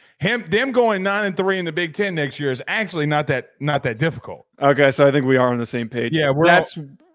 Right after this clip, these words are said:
Speaker 1: yeah.
Speaker 2: where we're gonna get pushback from Michigan fans, 'cause they're gonna think that nine and three is a bad year for them 'cause they just won a national championship, but
Speaker 1: Eh,
Speaker 2: it shouldn't be.
Speaker 1: year, year one of a head coach. I mean, Joe, if he goes nine and three, how many games did he win as the interim coach?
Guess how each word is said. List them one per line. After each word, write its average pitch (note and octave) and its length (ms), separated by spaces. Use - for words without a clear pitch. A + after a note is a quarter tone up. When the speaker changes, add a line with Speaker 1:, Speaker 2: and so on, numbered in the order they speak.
Speaker 1:
yeah. B2 160
Speaker 2:
where D#3+ 140
we're D3 120
gonna C#3 140
get C3 120
pushback C3 400
from B2+ 120
Michigan A#2+ 260
fans, C3+ 320
'cause D3+ 100
they're D3+ 120
gonna F3 160
think F#3 220
that G3+ 120
nine G3+ 180
and G3+ 80
three G#3 120
is F#3+ 80
a G3 40
bad G#3 240
year C4 140
for A3 100
them C3+ 200
'cause B2 120
they C3 100
just D3 160
won E3 100
a E3 60
national E3+ 280
championship, F#3 500
but C3 220
Speaker 1:
Eh, F#3+ 420
Speaker 2:
it B2 80
shouldn't D3+ 240
be. - 80
Speaker 1:
year, F#3+ 160
year E3 240
one F3 200
of E3 100
a D#3 60
head D#3+ 180
coach. F3+ 120
I E3 40
mean, F#3 160
Joe, F#3 180
if F3 60
he F#3+ 100
goes F#3 240
nine E3+ 260
and D3+ 100
three, D#3+ 260
how F3+ 120
many F#3+ 140
games F3 300
did E3 100
he E3+ 140
win E3 160
as D3+ 120
the D3 160
interim D#3 260
coach? E3+ 360